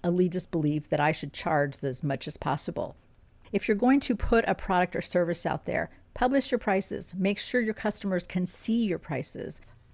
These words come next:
Make sure that you are comfortable with your pricing and price for your audience.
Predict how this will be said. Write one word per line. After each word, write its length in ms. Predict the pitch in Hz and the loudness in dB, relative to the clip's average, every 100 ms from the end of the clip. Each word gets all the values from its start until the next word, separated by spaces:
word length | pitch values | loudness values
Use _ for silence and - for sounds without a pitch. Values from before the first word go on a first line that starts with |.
| - | -10
Make 140 | 190 196 | -4 -4
sure 220 | - 214 | 2 4
that 300 | 196 175 - | 6 4 4
you 180 | 196 196 | 2 2
are 60 | |
comfortable 580 | 196 - 240 262 262 226 | 2 0 0 0 2 2
with 220 | 151 - | 2 -2
your 80 | 156 | -4
pricing 500 | 143 - 156 - 160 - - - | -4 -4 -4 -6 -8 -10 -18 -6
and 120 | 175 | -4
price 480 | - - 165 180 - - | -2 2 4 4 0 -6
for 260 | - 151 | -2 0
your 180 | 143 147 - | 0 0 0
audience. 600 | 139 147 - - - | -2 -2 -6 -6 -8